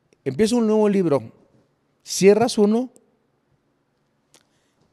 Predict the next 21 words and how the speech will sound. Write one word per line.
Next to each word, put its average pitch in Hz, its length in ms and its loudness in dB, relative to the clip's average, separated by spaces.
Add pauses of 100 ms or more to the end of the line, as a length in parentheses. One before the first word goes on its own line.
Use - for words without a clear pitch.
(100)
y 123 80 -6
abres 139 240 2
uno 147 140 -8
muy 131 140 -4
bonito 120 400 -6
que 117 100 -8
Dios 107 160 -6
va 101 60 -8
a - 20 -6
hacer 92 220 -16
contigo, - 360 -20 (840)
¿verdad? 98 340 -10 (1400)
Así 101 240 -10
que 110 480 0 (1040)
yo 117 520 0
sé 123 220 -4
que 123 140 0
Dios 123 260 -4
va 120 60 -4
a - 40 -12
contestar 123 680 -10